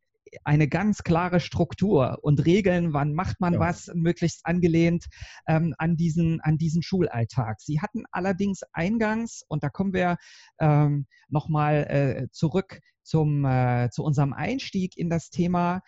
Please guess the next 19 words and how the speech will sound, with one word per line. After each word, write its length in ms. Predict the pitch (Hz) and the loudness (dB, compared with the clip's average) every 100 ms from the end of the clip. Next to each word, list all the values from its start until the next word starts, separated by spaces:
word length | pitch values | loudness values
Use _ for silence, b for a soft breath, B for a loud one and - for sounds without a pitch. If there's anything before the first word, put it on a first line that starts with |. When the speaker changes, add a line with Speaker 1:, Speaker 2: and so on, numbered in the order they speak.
| b b - | b b -4
Speaker 1:
äh, 240 | 151 156 | -2 0
gesagt, 680 | 139 135 156 170 - - - _ _ | -2 -2 -2 -4 -8 -18 -20 _ _
wir 100 | 147 | -6
kommen 200 | - 202 | -4 -4
nochmal 300 | 220 170 185 | -4 -2 -4
auf 160 | 170 - | -4 -6
das 200 | 165 - | -8 -6
Thema 320 | - 185 170 | -6 -2 -2
Resilienz 800 | 151 165 143 151 160 208 214 - - | 0 0 2 0 0 -2 -6 -10 -6
und 160 | 170 | -4
Selbstwirksamkeit 1000 | 151 190 - - 117 - 117 101 - - | 0 0 -2 -6 -6 -4 -6 -6 -8 -10
zurück. 360 | - - 92 - - _ | -10 -12 -12 -20 -20 _
Speaker 2:
Ja. 160 | 117 107 113 104 - | -6 -6 -8 -18 -6
Speaker 1:
Was 320 | 151 208 - | -6 -6 -8
hat 160 | 208 - | -10 -8
es 140 | 175 | -8
damit 260 | 160 170 160 | -6 -6 -4
auf 160 | 147 | -8
sich? 500 | - 87 76 - - | -8 -14 -14 -18 -20